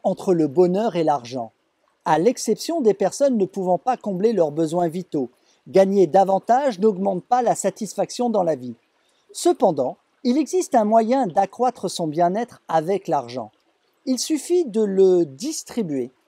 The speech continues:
Oui, en effet, ceux qui donnent en tirent un grand bénéfice en termes de bonheur. Cela a été démontré avec des étudiants auxquels on a distribué vingt euros avec la consigne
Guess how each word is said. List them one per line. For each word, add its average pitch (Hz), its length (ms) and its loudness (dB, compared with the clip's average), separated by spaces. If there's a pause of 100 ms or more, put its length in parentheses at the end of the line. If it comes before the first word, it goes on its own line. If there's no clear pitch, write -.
(100)
Oui, 320 260 -2 (360)
en 302 160 2
effet, 180 340 -2 (320)
ceux - 260 0
qui 254 200 -2
donnent 269 420 2 (120)
en 220 120 0
tirent 277 320 -4
un 160 120 -2
grand 269 280 2
bénéfice 254 640 -2 (140)
en 175 120 -4
termes 202 260 -2
de 156 100 -2
bonheur. 135 480 -2 (420)
Cela 254 340 0
a 208 80 4
été 175 260 2
démontré 214 640 -2 (220)
avec 190 320 0
des 156 260 -2
étudiants 175 520 -6 (220)
auxquels 262 380 -2
on 190 120 0
a 170 100 4
distribué 175 880 -4
vingt 247 360 4
euros 156 340 -2 (460)
avec 302 340 0
la 190 120 2
consigne 226 540 -4